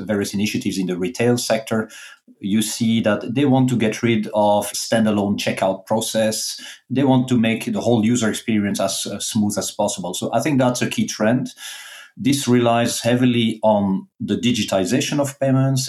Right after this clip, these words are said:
And then I, I fully agree with Joseph. The second trend is probably that we have to watch this very carefully, because we see also cybersecurity increasingly as a threat,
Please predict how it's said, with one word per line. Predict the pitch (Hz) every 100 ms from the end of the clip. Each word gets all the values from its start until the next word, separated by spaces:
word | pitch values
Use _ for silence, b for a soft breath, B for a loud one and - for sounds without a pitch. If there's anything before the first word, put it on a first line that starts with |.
| -
And | 110
then | 127
I, | 120 117 117
I |
fully | 113 110 104
agree | 110 110
with | 98
Joseph. | 92 156 127 110 104
The | 104
second | 95 131 127 113
trend | 107 123 127
is | 113
probably | - 113 104 107
that | 104 98 98
we | 104
have | 107 110
to | 104
watch | 95 90 - - - - b -
this | 98 95
very | - 107 95
carefully, | 92 104 110 - 92 92 - B B B B 117
because | 120 120 - - 127 _ _
we | 135 123
see | 113 - 120
also | 113 - 117 110 113 - -
cybersecurity | - 117 113 117 107 - - 120 98 - 95 87
increasingly | 110 - 117 101 98 95 92 95 B B B -
as | 113 107
a | -
threat, | - 80 -